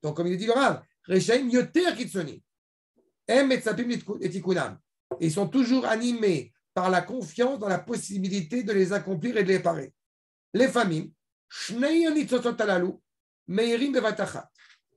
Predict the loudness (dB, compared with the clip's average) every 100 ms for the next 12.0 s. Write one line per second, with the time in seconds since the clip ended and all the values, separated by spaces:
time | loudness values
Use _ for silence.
0 | _ -10 0 2 2 2 2 0 -2 -4
1 | 2 2 0 -6 -8 -4 -2 0 -2 -6
2 | _ _ _ _ -4 0 0 2 2 4
3 | 2 2 -4 -16 _ _ -8 2 2 2
4 | -2 -2 -8 -8 _ _ _ -6 -6 -4
5 | 2 4 4 2 0 -2 -2 0 2 0
6 | 2 2 0 -4 -2 0 0 -2 -4 -4
7 | -4 -2 0 -2 -2 -2 -2 -4 -10 _
8 | _ 0 2 4 2 2 0 -4 -4 -4
9 | -2 -4 -2 -2 -2 -4 -2 -2 -2 0
10 | -2 0 -2 -4 _ _ _ 0 4 6
11 | 8 8 6 2 -2 -2 0 0 0